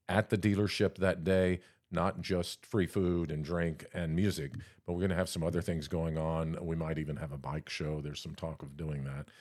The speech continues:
Uh, so come, come join us, come have some fun with us, and come see us at, uh, G N Gonzalez and participate in the ride, and we'll see you on the highway. And where are you going next, T W?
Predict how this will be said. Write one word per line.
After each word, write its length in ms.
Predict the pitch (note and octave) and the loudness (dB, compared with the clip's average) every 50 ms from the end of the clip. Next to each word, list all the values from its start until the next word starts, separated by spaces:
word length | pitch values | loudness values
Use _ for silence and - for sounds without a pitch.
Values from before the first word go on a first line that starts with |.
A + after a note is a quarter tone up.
| - - _ _ _ _ - | -20 -20 _ _ _ _ 0
Uh, 220 | - A2 A2 G#2 | 4 6 6 6
so 360 | G2 - - F3+ E3 C3 G#2 - - _ _ _ - | 6 4 6 8 8 8 6 0 -10 _ _ _ 2
come, 260 | - E3 F#3 F3 - - - - - - | 4 4 4 4 0 -4 -10 -20 -8 -2
come 220 | - - - C#3 | 2 4 4 6
join 200 | A2 D3+ E3+ F3+ | 6 6 6 4
us, 240 | G3+ G#3 - - - - - | 4 2 -2 -4 -6 -4 0
come 160 | - C#3 D3 | 2 2 4
have 180 | C3+ D3+ D3+ C3+ | 6 4 4 4
some 140 | - B2 G2+ | 2 0 2
fun 260 | - C#3 C#3 D#3 D3 | 4 6 6 6 6
with 160 | C3+ D3 D#3+ | 4 4 4
us, 200 | F#3 D3+ - - | 2 0 0 0
and 400 | - A2+ A2+ A2+ A2+ A#2 G#2 - - | 2 4 4 4 4 4 2 -2 -2
come 160 | - C3 C3 | -2 0 0
see 240 | B2 - D3 C#3 C3+ | 0 0 0 2 2
us 200 | B2+ - - - | 0 0 0 2
at, 300 | G2+ A2+ G#2+ - - - | 2 2 2 2 2 2
uh, 220 | A2+ G#2+ G#2+ G#2 G#2 - - - - - _ - | 4 4 4 4 2 -2 -10 -20 -20 -20 _ 0
G 160 | - B2 C3 | 4 4 6
N 80 | C3+ B2+ | 6 6
Gonzalez 640 | A#2 A#2+ G#2 - B2 A2+ A#2+ B2 B2+ A#2 - - | 4 4 4 6 6 6 6 6 4 2 2 0
and 100 | G2+ - | -2 0
participate 480 | - A2 F2+ F2+ G#2 A2+ C3 B2+ A#2 G#2+ | 0 -2 -2 -2 -2 2 4 4 4 4
in 80 | G2+ | 4
the 60 | G2+ | 4
ride, 420 | F#2 G#2 A2+ A2+ A#2+ B2 B2+ B2 G2 | 6 6 6 6 6 6 4 2 2
and 180 | F2 E2+ E2+ | 2 0 0
we'll 140 | E2+ F#2 G2+ | 0 0 0
see 220 | F#2+ - - C#3+ D3 | -2 -2 0 0 2
you 180 | C#3+ C3 B2 B2+ | 2 2 2 2
on 140 | B2+ A#2 G#2+ | 0 0 0
the 100 | G2 F2 | -2 -4
highway. 680 | - - A#2+ D3 G3+ G3+ C#3+ - - - - - - - - | -4 -4 -6 -4 -4 -4 -6 -6 -8 -10 -12 -14 -14 -12 -8
And 360 | - F2+ F2 E2+ E2+ E2 D#2+ - - - - _ _ _ _ _ _ _ _ _ _ _ _ _ _ _ | -4 -4 -2 -2 -2 -2 -4 -6 -10 -20 -20 _ _ _ _ _ _ _ _ _ _ _ _ _ _ _
where 120 | - B2 D#3 | 2 2 4
are 40 | F#3+ | 4
you 100 | G#3+ F3 | 4 2
going 260 | F#3+ G#3 G3+ F3 E3 | 2 4 4 4 2
next, 480 | G3 G#3 G#3 - - - - - - | 2 0 -2 -6 -8 -12 -12 -12 -10
T 140 | - B2 B2 | -4 -2 0
W? 360 | B2 B2+ C3 D3 D#3+ E3+ F3+ | 2 0 0 0 -2 -4 -4